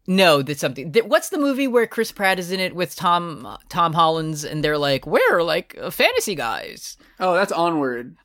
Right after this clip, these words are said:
Speaker 1: Onward, that's the one she likes. Kim
Speaker 2: Right.
Speaker 1: cries literally every time she watches that movie, which she has seen multiple times.
Speaker 2: Yeah, it's sad when your dad is pants.
Speaker 1: It, <laughs> and then the, the, the dad was pants, yeah.
Speaker 2: Yeah. Hey,
Speaker 1: Uh.
Speaker 2: Badger's in Home. That's cool.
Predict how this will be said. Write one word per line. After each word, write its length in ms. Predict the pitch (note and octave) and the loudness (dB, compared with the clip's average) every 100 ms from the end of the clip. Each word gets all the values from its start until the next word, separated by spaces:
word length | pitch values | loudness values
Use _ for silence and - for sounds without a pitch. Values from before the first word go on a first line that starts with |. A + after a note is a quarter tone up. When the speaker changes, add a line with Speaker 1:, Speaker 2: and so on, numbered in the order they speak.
| - | -4
Speaker 1:
Onward, 460 | E3+ F3 D3 C3+ A#2+ | 0 0 -2 -8 -4
that's 260 | E3 - | -2 -2
the 60 | D#3 | -4
one 140 | B2 | -6
she 140 | G#2+ A2+ | -6 -10
likes. 540 | G2+ - - - - - | -10 -12 -12 -14 -14 -16
Kim 260 | - G3 | -4 0
Speaker 2:
Right. 220 | D3 C#3 B2+ | 2 2 4
Speaker 1:
cries 300 | D#3 D3+ D3+ | 2 2 0
literally 460 | E3+ D3+ D3 C#3+ | 0 0 -2 -2
every 200 | C#3 D3 | -2 -4
time 220 | C#3+ C3+ | -2 -2
she 120 | B2+ C3+ | -2 -2
watches 300 | A#2+ A#2 A#2+ | -2 -4 -4
that 160 | B2+ | -2
movie, 240 | B2 B2 C#3 | -2 -2 -2
which 160 | C3 | -2
she 60 | C3 | -2
has 120 | A#2 | -2
seen 160 | - A2 | 0 -2
multiple 340 | G2 - A2+ | -2 -6 -8
times. 380 | - F#2+ F#2 - | -6 -8 -8 -8
Speaker 2:
Yeah, 280 | - C#3+ C#3 | 0 2 2
it's 260 | C3+ F#3+ - | 0 0 0
sad 260 | F3+ E3+ | 2 2
when 120 | D3+ D3 | 2 0
your 80 | C3+ | 2
dad 200 | C3 B2 | 0 -2
is 100 | B2 | -4
pants. 520 | C3 B2 A#2 - - _ _ - | -6 -8 -8 -10 -12 _ _ -6
Speaker 1:
It, 240 | A3 F#3 | -2 2
<laughs> 680 | A3 F3+ - - F4+ C#4 - | 2 2 0 0 2 4 4
and 160 | G#3+ G#3+ | 2 4
then 140 | G#3+ | 2
the, 100 | G3 | 2
the, 160 | F3+ G3 | -4 -4
the 200 | E3+ F3+ | -4 -2
dad 260 | D3+ C#3+ D3 | 2 0 0
was 160 | C#3+ | -6
pants, 400 | - C#3 B2+ - | -4 -6 -6 -12
yeah. 220 | A#2+ B2 A#3+ _ _ _ - | -10 -10 -12 _ _ _ 0
Speaker 2:
Yeah. 380 | D3+ C#3 C3+ A#2+ - - - - _ _ | 2 4 4 0 -8 -16 -20 -20 _ _
Hey, 120 | A#3+ A3+ | 0 2
Speaker 1:
Uh. 40 | |
Speaker 2:
Badger's 360 | C#3 A3 G#3+ C#3 | 4 2 2 0
in 100 | B2 | -2
Home. 200 | B2 C3 | -2 -2
That's 160 | G#3 | -4
cool. 360 | - A2+ A#2+ C3+ | -6 -8 -8 -10